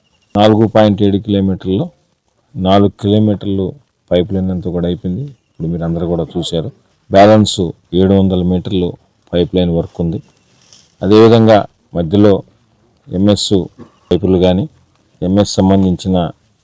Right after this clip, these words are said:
ఇతర అవసరాలకు సంబంధించి అవన్నీ కూడా ఎంఎస్ అప్రూవల్కి పెట్టున్నారు. అవన్నీ కూడా అవి వచ్చిన వెంటనే అవి కూడా పూర్తి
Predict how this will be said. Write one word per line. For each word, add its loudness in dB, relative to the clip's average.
ఇతర 0
అవసరాలకు 0
సంబంధించి -2
అవన్నీ 0
కూడా 0
ఎంఎస్ -2
అప్రూవల్కి -4
పెట్టున్నారు. -2
అవన్నీ -2
కూడా -4
అవి 0
వచ్చిన 0
వెంటనే 0
అవి -4
కూడా 4
పూర్తి -4